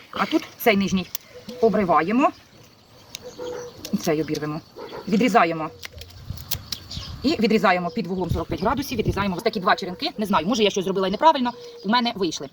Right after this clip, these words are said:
Дивіться, ось вони. Хризантема свіжа, довго не стояла. Беремо ємність, беремо ї-, беремо ємність. І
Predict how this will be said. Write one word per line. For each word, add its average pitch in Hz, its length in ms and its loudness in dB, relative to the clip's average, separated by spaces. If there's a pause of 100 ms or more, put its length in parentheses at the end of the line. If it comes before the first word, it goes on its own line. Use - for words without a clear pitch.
Дивіться, 180 340 0
ось 170 140 -2
вони. 160 180 -2 (240)
Хризантема 220 380 4
свіжа, 294 440 0
довго 254 220 0
не 233 60 2
стояла. 175 300 2
Беремо 311 240 4
ємність, 220 480 2 (320)
беремо 226 220 4
ї-, 190 180 0
беремо 262 340 2
ємність. 202 460 0 (260)
І 339 120 4